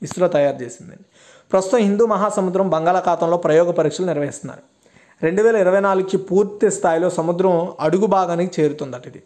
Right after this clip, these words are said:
సముద్ర ఉపరితలంతో సంబంధాలు లేకుండా రిమోట్ సాయంతో దీన్ని సొంతగా మన పనిచేసే మత్స్యలో అత్యవసర సందర్భాల కోసం తొంభై ఆరు గంటల పాటు ఆక్సిజన్ సరఫరా జరిగే ఏర్పాట్లు కూడా చేశారు.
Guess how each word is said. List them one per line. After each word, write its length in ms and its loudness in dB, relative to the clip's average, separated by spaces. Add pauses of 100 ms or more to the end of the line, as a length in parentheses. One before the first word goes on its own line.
(480)
సముద్ర 360 0
ఉపరితలంతో 580 2
సంబంధాలు 520 0
లేకుండా 360 0
రిమోట్ 380 0
సాయంతో 340 -2
దీన్ని 200 -4
సొంతగా 460 0
మన 240 -4 (220)
పనిచేసే 640 -2 (460)
మత్స్యలో 420 2
అత్యవసర 440 0
సందర్భాల 520 -2
కోసం 480 -6
తొంభై 220 0
ఆరు 120 2
గంటల 300 -2
పాటు 240 0
ఆక్సిజన్ 480 -4
సరఫరా 340 -2
జరిగే 260 -4
ఏర్పాట్లు 480 -4
కూడా 180 -2 (100)
చేశారు. 280 -10